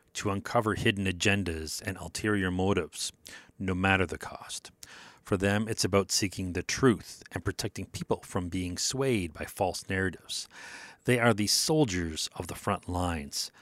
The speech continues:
fighting a battle against the powerful forces of manipulation and deceit.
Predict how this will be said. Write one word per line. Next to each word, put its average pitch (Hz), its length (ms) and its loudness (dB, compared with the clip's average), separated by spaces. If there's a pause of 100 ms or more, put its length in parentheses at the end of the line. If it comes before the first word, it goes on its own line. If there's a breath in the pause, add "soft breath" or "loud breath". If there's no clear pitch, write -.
(140 loud breath)
fighting 107 400 0
a 95 60 -4
battle 104 640 -2
against 90 320 0
the 95 100 -2
powerful 107 460 2
forces 95 560 0 (100)
of 85 160 -2
manipulation 95 800 -2
and 87 140 -6
deceit. - 640 -6